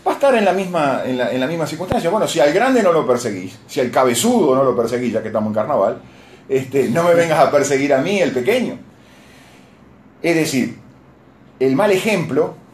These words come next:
la ejemplaridad negativa que supone no ejercer los controles ambientales, no ejercer la policía ambiental, no ejercer la prevención en materia ambiental, que es mucho más importante todavía,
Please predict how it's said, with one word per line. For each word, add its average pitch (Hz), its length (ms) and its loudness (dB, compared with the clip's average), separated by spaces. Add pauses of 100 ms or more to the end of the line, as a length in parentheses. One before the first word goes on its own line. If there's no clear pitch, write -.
(240)
la 107 120 2
ejemplaridad 117 640 0
negativa 135 720 0
que 117 120 -8
supone 131 720 -2 (380)
no 165 320 2
ejercer 175 680 2
los 92 120 -4
controles 123 480 0
ambientales, 123 480 0
no 143 140 0
ejercer 170 500 2
la 113 160 2
policía 98 440 -4
ambiental, 110 460 0
no 160 100 0
ejercer 160 420 0
la 143 160 4
prevención 113 640 0
en 98 80 -4
materia 98 300 -6
ambiental, 101 300 0
que - 60 -8
es 95 60 -10
mucho 107 180 -6
más 113 160 -4
importante 113 640 -2
todavía, 120 560 2